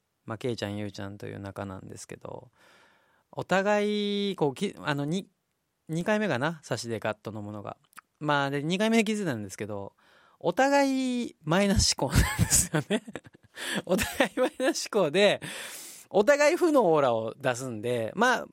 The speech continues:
ともすればマイナスとマイナスでプラスになるかなって思ったんですけど、まあ、何のことはない、ドマイナスで終わったというですね、えー、ことがございまして、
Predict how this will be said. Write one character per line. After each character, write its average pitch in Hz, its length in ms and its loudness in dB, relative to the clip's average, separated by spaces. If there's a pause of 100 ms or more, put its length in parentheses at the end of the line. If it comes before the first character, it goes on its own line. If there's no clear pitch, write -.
と 294 100 4
も 359 140 4
す - 100 4
れ 208 80 6
ば 160 120 6
マ 160 180 0
イ 208 40 -2
ナ 220 120 2
ス - 60 -6
と 220 80 0
マ 208 140 2
イ 208 40 0
ナ 208 80 0
ス 208 60 -4
で 202 80 0
プ 214 100 2
ラ 226 100 6
ス 208 100 -2
に 220 60 -2
な 170 80 4
る 135 80 0
か 131 80 -2
な 123 100 -2
っ - 40 -6
て - 60 -6
思 120 120 -6
っ 113 40 -10
た 110 100 -8
ん 104 40 -8
で 101 40 -10
す - 80 -18
け 107 100 -8
ど、 110 280 -2
ま 208 180 2
あ、 147 40 -2
何 135 200 -4
の 180 100 -4
こ 226 80 -2
と 226 100 -2
は 147 100 2
な 107 120 -6
い、 104 80 -8
ド 131 140 2
マ 226 160 4
イ 269 60 2
ナ 139 100 2
ス 120 140 -8
で 117 60 -4
終 - 180 2
わ 214 80 6
っ - 40 -6
た - 180 0
と - 140 -2
い 135 80 4
う 127 40 -2
で 113 100 -4
す 98 80 -10
ね、 110 260 -10 (420)
え 117 360 0
ー、 110 40 -4
こ 123 120 -6
と 120 100 -6
が 107 100 -6
ご 117 120 0
ざ 127 80 0
い - 40 0 (220)
ま - 100 4 (100)
し - 160 0
て、 123 360 0